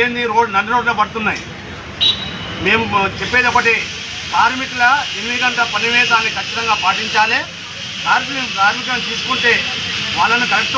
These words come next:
పని చేయించుకోవాలి. వాళ్ళది ఏం తప్పు ఉంటే విచారణ చేసి మూడు నెలలు ట-, టైమ్ ఇచ్చి తీసివేయాలి, కానీ ఒకేసారి తొమ్మిది మందిని మేము తీసేస్తాము అని చెప్పి ఇప్పుడు ఏజెన్సీ పేరు మీద వాళ్ళ మీద దొప్పుతున్నారు. ఇది ఏమాత్రం సహించేది కాదు.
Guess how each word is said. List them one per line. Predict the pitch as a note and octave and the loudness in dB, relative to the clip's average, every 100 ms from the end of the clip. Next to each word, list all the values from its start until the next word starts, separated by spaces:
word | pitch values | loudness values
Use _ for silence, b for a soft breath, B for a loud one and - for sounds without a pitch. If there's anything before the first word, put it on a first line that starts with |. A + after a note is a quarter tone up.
| - | 0
పని | G#3+ A3+ | 0 2
చేయించుకోవాలి. | A#3 A3+ A3+ A3+ A3 A3 C4+ - - - - - F3 | 0 0 0 4 4 2 0 -2 -2 -4 -4 -2 2
వాళ్ళది | G3+ B3+ C#4 C4+ | 4 4 2 2
ఏం | C4+ - | 0 0
తప్పు | F#3+ - C#4+ | -2 -2 -4
ఉంటే | G#3+ C4 A#3+ F#3+ | -2 0 0 -2
విచారణ | G3 B3+ C#4 B3 A#3 | 2 2 2 0 -2
చేసి | B3 B3+ A#3+ F#3 | -2 -4 -4 -4
మూడు | A3 A#3 | -2 0
నెలలు | A#3 A3+ F#3+ | 0 0 0
ట-, | F3+ - | 0 0
టైమ్ | B3 C4 | 0 0
ఇచ్చి | - A#3+ A3+ - - - | 0 0 0 -2 -2 0
తీసివేయాలి, | A3+ - B3 B3 A#3+ A3 | 0 2 4 6 4 4
కానీ | G#3+ A3+ B3 - - - - | 2 2 -2 -4 -6 -4 -4
ఒకేసారి | C4 C4+ C4 C4 B3+ | 0 2 2 2 0
తొమ్మిది | A#3 A#3+ A#3 | -6 -2 -2
మందిని | B3 B3+ A3 F#3 | -2 -2 -4 -4
మేము | G#3+ G#3+ | -6 -6
తీసేస్తాము | G#3+ A3+ G#3 - G#3+ G3 - - - - - | -4 -4 0 0 0 -4 -8 -10 -10 -6 -4
అని | G3 F#3+ | -4 -2
చెప్పి | F#3+ - B3 G3 - - - - - | -4 0 0 0 -4 -10 -10 -10 -8
ఇప్పుడు | - A3+ A3 F#3+ | 0 4 4 4
ఏజెన్సీ | F#3+ B3+ C4 A3+ | 2 2 0 2
పేరు | A#3+ A#3+ | 2 2
మీద | A#3+ A3 F#3+ | 4 4 4
వాళ్ళ | F3 G#3+ A3 | 4 2 0
మీద | A3+ | -4
దొప్పుతున్నారు. | G#3+ G3+ A#3 A3 G#3+ B3+ - - - F3 | -6 -6 0 0 2 -2 -6 -16 -14 -8
ఇది | G3+ G3 | -2 2
ఏమాత్రం | A#3 A#3+ B3 B3+ G#3 | 4 4 4 2 0
సహించేది | A#3 B3 A#3+ A#3 G3 | -4 -2 -2 0 2
కాదు. | G3+ A3+ | 2 2